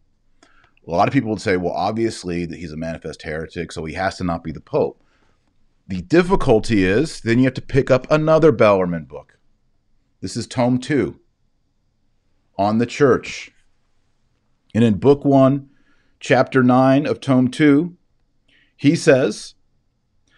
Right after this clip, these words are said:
"The fourth reason is suspicion of heresy in the Roman pontiff."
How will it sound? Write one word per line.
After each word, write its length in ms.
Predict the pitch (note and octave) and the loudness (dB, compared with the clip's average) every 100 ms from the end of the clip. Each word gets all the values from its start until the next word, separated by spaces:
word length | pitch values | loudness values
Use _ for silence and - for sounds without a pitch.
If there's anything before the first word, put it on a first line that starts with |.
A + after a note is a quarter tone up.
| _ - | _ -8
"The 80 | |
fourth 320 | B2+ C#3+ E3 D3 | 4 6 6 6
reason 300 | D3+ C#3+ D3 | 4 4 2
is 120 | C#3 | 0
suspicion 480 | C#3 - D3 C#3 C#3 | -4 -2 -2 0 -2
of 100 | B2 | 0
heresy 420 | D3 D3 D3 D3 | 4 4 4 2
in 80 | C#3 | 2
the 60 | |
Roman 280 | B2+ C3 B2+ | 4 2 0
pontiff." 580 | C3+ D#3+ F#3+ - - | -2 -4 -4 -8 -20